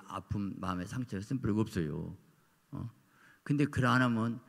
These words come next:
마음의 상처가 있어서 뭔가 어떤 경우 딱 터지게 돼 있어요. 또 남편이 똑같아.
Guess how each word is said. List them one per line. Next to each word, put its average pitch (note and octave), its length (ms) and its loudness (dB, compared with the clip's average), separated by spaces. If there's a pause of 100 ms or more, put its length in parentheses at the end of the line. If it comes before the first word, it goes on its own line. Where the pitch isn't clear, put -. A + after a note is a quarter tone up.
(140)
마음의 G2 340 -2
상처가 A2+ 420 -2
있어서 F#2+ 420 -2
뭔가 - 280 -6 (120)
어떤 D#4+ 360 -6
경우 - 200 -4
딱 - 160 -6
터지게 E3 340 0
돼 F2 80 -4
있어요. - 260 -12 (500)
또 G2+ 160 0 (260)
남편이 C#3+ 400 4
똑같아. - 540 2